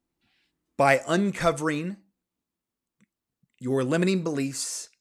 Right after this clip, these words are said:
blind spots, fears, and resentments, discovering the negative consequences they are having in your life and in the lives of those around you,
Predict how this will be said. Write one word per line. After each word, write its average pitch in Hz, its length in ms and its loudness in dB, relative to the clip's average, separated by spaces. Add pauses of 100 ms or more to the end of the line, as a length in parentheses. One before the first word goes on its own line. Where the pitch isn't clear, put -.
(220)
blind 151 320 2
spots, - 680 -8 (160)
fears, - 840 -2 (460)
and 139 140 -2
resentments, 139 880 -4 (1500)
discovering 143 840 0 (840)
the 143 100 0
negative 156 400 0
consequences 127 1080 -6 (200)
they 127 140 2
are 123 80 2
having 131 440 2
in 123 160 -2
your 147 160 4
life 185 480 -4 (500)
and 147 120 -2
in 156 80 2
the 156 80 2
lives 143 340 4
of 123 80 -4
those 139 220 4
around 131 360 0
you, 101 280 -10